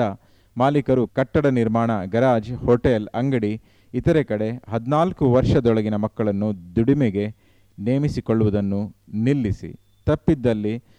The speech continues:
ನಮ್ಮ ಇಲಾಖೆ ಶಿಸ್ತು ಕ್ರಮ, ಕಾನೂನು ಕ್ರಮ ತೆಗೆದುಕೊಳ್ಳಲು ಹಿಂಜರಿಯುವುದಿಲ್ಲ. ನಾವೆಲ್ಲ ಒಟ್ಟಾಗಿ ಮಕ್ಕಳ ಶಿಕ್ಷಣಕ್ಕೆ ಶ್ರಮಿಸೋಣ. ಬಾಲಕಾರ್ಮಿಕ ಪದ್ಧತಿ ನಿರ್ಮೂಲನೆಯಲ್ಲಿ ಸರ್ಕಾರಕ್ಕೆ ಸಹಕಾರ ನೀಡುವುದು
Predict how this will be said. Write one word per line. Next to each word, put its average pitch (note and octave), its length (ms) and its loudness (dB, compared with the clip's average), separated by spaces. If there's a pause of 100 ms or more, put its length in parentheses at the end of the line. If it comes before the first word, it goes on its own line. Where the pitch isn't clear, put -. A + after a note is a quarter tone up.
(140)
ನಮ್ಮ B2 220 0
ಇಲಾಖೆ A#2+ 360 0
ಶಿಸ್ತು C3+ 360 -4
ಕ್ರಮ, A2 240 0 (140)
ಕಾನೂನು A#2 320 0
ಕ್ರಮ G#2+ 240 -2 (120)
ತೆಗೆದುಕೊಳ್ಳಲು G2+ 640 -2 (120)
ಹಿಂಜರಿಯುವುದಿಲ್ಲ. F#2+ 680 -2 (480)
ನಾವೆಲ್ಲ C#3+ 460 0
ಒಟ್ಟಾಗಿ B2+ 580 0 (120)
ಮಕ್ಕಳ A2+ 320 -4
ಶಿಕ್ಷಣಕ್ಕೆ G2+ 600 -8 (540)
ಶ್ರಮಿಸೋಣ. F#2+ 440 -2 (340)
ಬಾಲಕಾರ್ಮಿಕ C3 720 0
ಪದ್ಧತಿ A2 480 -2
ನಿರ್ಮೂಲನೆಯಲ್ಲಿ G#2+ 800 0 (220)
ಸರ್ಕಾರಕ್ಕೆ A#2 600 -4
ಸಹಕಾರ G#2+ 380 -2
ನೀಡುವುದು G2+ 400 -2